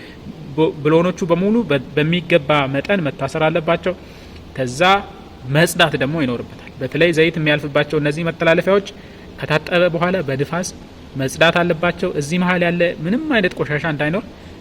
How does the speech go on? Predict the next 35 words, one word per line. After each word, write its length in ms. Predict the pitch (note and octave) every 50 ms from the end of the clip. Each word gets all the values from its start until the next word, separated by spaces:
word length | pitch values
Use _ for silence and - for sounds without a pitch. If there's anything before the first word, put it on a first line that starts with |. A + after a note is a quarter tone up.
| - -
መደረግ 380 | C#3 C3 B2 C3+ C#3 C#3+ C#3
አለበት። 340 | D#3 D#3+ E3+ F3+ D#3 F3+ F3 -
እንደዚህ 380 | - C4 E4+ F4 D#4+ A3+ A#3+
የምናደርግና 680 | A#3 G3+ G3 F#3 F3 E3 D#3+ D#3+ D#3+ D3+ D3 D3+ D3 C#3+ C3
እንደዚህ 280 | C3 C3 D3 F#3+ F#3 G3
አይነት 160 | G3 G3 G3 G3
ጥንቃቄ 360 | G3 F3+ F3+ - F3 E3+ E3+
የምናደርግ 500 | F#3+ E3+ D#3+ D#3+ D#3 D#3 D3+ D#3+ D#3+ D#3
ከሆነ 260 | D#3 - E3+ F3 F#3 G3 D#3+
ዘይቱን 340 | C#3 D#3+ F3+ G3+ A3+ G#3+
ጠብቀን 380 | - C4+ B3+ B3+ B3 - G#3 G3
የምናሽከረክር 680 | F#3 E3+ E3 D#3+ D#3 D#3 - - D3+ D3 C#3+ - D3 C3+
ከሆነ 260 | - D#3+ E3 F3 F#3+ F#3+ - - - - - - - - - - - - - -
ኮሎ 240 | - D3+ D#3 D#3 E3 E3
ሳይበላሽ 480 | - D#3 D3+ C#3+ - D3 D#3 D#3 D3+ -
ለረጅም 420 | D3+ D3+ E3 G#3+ - - - G#3+ G3+
ጊዜ 160 | D#3+ D#3 D#3+ G3+
ሊያገለግለን 600 | F3 C#3 C3 B2 B2+ B2 A#2+ B2 C#3+ D3+ D#3 D#3
ይችላል። 260 | D3+ - F3 F#3 F3+ D#3+ - - - - - - - - - - - - - -
አሁን 180 | C#3+ D#3 E3+ F3
እዚህ 160 | E3+ D#3+ F#3
ቪዲዮ 180 | E3+ F#3 F3+ F3+ F#3
ላይ 120 | F#3 F3+ F3
ቀስ 180 | - G3 - -
ብሎ 140 | G3+ G#3 G#3
ሲዞር 260 | G3+ G3+ F#3 G3+ G3+ F3+
ነው 80 | D#3+
የምንመለከተው 640 | C#3 C#3 C#3+ D3+ D#3 D#3 D#3+ D#3+ D#3 - E3 - E3
እንጂ 140 | E3 E3 G#3 A#3
መኪና 260 | G3 E3+ - F#3 F#3+ G3+
ላይ 120 | G3+ G#3+ A3
በፍጥነት 340 | A3 G#3+ - F#4 F4+ G4
ነው 100 | D#4+ C#4
የሚዞረው። 360 | G#3+ D#3 C3+ C3+ C3 D3 G3 D#4+ C#4+
ወደ 140 | D3 A#2